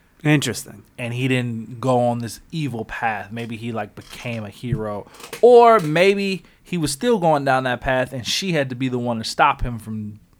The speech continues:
Speaker 2: doing bullshit, right?
Speaker 1: Yeah.
Speaker 2: Um, so I feel like we're gonna get that. But no, I'm, I'm excited for this, honestly. I also kinda like the way they're doing it. Nine episodes,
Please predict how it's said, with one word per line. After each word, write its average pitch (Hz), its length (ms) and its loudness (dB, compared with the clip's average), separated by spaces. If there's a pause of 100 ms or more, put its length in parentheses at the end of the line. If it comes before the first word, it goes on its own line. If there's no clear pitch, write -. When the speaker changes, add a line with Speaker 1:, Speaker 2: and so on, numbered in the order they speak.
(460)
Speaker 2:
doing 127 260 0
bullshit, 117 480 -4
right? 113 300 -6 (300)
Speaker 1:
Yeah. 123 260 0 (260)
Speaker 2:
Um, 113 640 -6 (300)
so - 140 -6
I 110 40 -6
feel 180 140 4
like 180 100 6
we're 156 80 -2
gonna 147 140 -2
get 131 220 -6
that. 113 280 -6
But 147 120 0
no, 220 280 2
I'm, 220 280 -2
I'm 285 160 2
excited 170 500 0
for 120 180 -12
this, 107 380 -10
honestly. 113 600 -6 (540)
I 180 100 4
also 294 220 4
kinda 262 260 4
like 214 260 6
the 208 80 2
way 208 160 4
they're 202 120 4
doing 202 360 2
it. 269 120 -6 (840)
Nine 160 380 4
episodes, 214 880 0